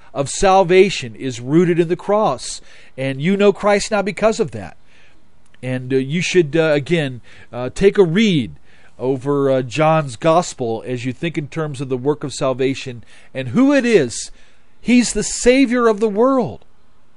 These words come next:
That's what the lady expressed in John's Gospel chapter four. He's the Savior of the world. He didn't come to condemn the world, but to save the world.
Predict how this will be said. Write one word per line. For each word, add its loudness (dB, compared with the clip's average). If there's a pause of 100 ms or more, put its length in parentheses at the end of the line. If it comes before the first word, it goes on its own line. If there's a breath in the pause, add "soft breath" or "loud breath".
(480)
That's 4
what -2
the 4
lady 6
expressed -2
in -6
John's 0
Gospel -2
chapter -4
four. 0 (320 soft breath)
He's 4
the 2
Savior 2
of 2
the 0
world. 2 (240 soft breath)
He 4
didn't 2
come 4
to 2
condemn -2
the 2
world, 2
but -4
to 0
save 4
the -6
world. -6